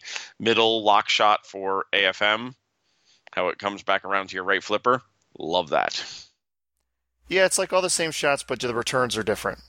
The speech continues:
Speaker 1: Yes.
Speaker 2: Yeah.
Speaker 1: Yep.
Speaker 2: Okay. Okay, what do you think? Oh, we gotta get into this.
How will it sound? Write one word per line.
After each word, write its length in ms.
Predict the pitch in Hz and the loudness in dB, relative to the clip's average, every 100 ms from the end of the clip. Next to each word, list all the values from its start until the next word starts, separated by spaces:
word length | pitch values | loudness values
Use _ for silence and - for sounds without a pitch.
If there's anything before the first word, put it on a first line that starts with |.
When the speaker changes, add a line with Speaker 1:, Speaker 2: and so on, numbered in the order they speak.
| _ _ _ | _ _ _
Speaker 1:
Yes. 380 | 107 - - - - - _ _ _ - | -4 -2 -4 -6 -14 -20 _ _ _ -10
Speaker 2:
Yeah. 180 | 98 - _ _ _ _ _ - | -8 -8 _ _ _ _ _ -6
Speaker 1:
Yep. 120 | 202 - _ _ _ _ _ _ | -6 -6 _ _ _ _ _ _
Speaker 2:
Okay. 300 | 180 - 214 226 _ - - | -4 0 0 -2 _ -20 -2
Okay, 260 | 156 196 180 | 0 2 -2
what 320 | 135 120 151 | -4 2 2
do 80 | 180 | 4
you 140 | 196 | 0
think? 280 | 202 175 160 135 | 0 0 0 4
Oh, 200 | 156 151 | 4 4
we 120 | 147 | 4
gotta 200 | 147 131 | 2 2
get 180 | 120 110 | 0 -2
into 120 | 101 | -2
this. 320 | 95 82 - | -2 0 -2